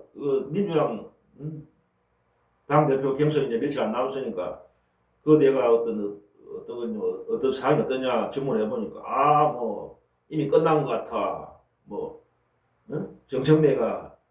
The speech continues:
판세가 뭐 굳-, 정청래 쪽으로 판세가 굳은 것 같아." 이런 식으로 말씀하시더라고.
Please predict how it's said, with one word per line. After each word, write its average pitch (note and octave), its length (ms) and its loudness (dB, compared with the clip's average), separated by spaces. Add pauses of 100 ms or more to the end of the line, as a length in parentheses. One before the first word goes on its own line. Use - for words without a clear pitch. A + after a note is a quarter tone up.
(2000)
판세가 D3 480 4
뭐 A2 200 0
굳-, - 340 -6
정청래 D3+ 400 0
쪽으로 C3 280 2
판세가 C#3+ 440 0 (220)
굳은 D3+ 280 2
것 G#2+ 80 -6
같아." - 380 -2
이런 C4+ 280 0
식으로 - 260 4
말씀하시더라고. A2+ 1040 -4